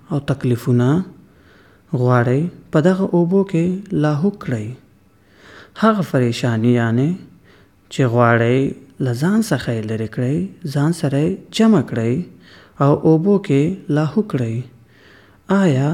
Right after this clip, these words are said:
تاسو ګورئ چې ستاسو پریشانیانې اوبو ویوړه؟ نو تاسو بیا څه احساس کوئ؟ په تاسو کې څه فرق راغلی؟ آیا ستاسو عضلات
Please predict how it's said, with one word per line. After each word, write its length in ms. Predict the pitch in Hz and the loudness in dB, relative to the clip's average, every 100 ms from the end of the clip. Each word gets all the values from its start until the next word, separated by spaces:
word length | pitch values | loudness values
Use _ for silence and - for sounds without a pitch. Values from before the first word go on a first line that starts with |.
| 175 - - _ - | -4 -10 -20 _ -2
تاسو 340 | 151 139 131 | 0 0 -2
ګورئ 360 | 147 180 196 190 | 0 0 2 0
چې 140 | 143 127 | -4 -4
ستاسو 320 | - 196 - | -4 -4 -4
پریشانیانې 920 | 185 170 117 113 123 113 110 110 127 170 180 - - _ - | -6 -4 -6 -2 -2 0 -2 0 0 0 -2 -10 -20 _ -2
اوبو 240 | 131 120 151 135 | 0 4 4 4
ویوړه؟ 380 | 127 156 214 254 277 - - _ _ _ _ _ _ _ _ _ _ _ | 4 2 2 -2 -4 -12 -20 _ _ _ _ _ _ _ _ _ _ _
نو 120 | 139 | 2
تاسو 360 | 139 190 196 143 | 4 2 2 0
بیا 220 | 127 143 165 175 - - | 0 0 -2 -6 -14 -2
څه 100 | 226 160 | 0 0
احساس 380 | 123 - 117 - - | -2 -4 -6 -8 -8
کوئ؟ 260 | 117 131 160 - _ _ _ _ - - _ _ _ - | -6 -6 -8 -16 _ _ _ _ -20 -20 _ _ _ -6
په 80 | 127 | -4
تاسو 360 | - 202 202 | -2 -4 -4
کې 200 | - 160 175 - | -6 -4 -4 -8
څه 240 | - - 208 | -10 -4 -4
فرق 460 | - 196 190 - | -2 -2 -2 -4
راغلی؟ 520 | 131 110 110 117 113 143 - _ _ _ _ _ _ _ - | -4 -4 -6 -6 -6 -8 -16 _ _ _ _ _ _ _ -6
آیا 360 | 170 170 131 139 165 - - | -2 0 0 -2 -4 -10 -20
ستاسو 460 | - - 151 135 - | -18 -8 -4 -4 -4
عضلات 500 | 131 117 110 110 117 | -2 -2 -4 -4 -6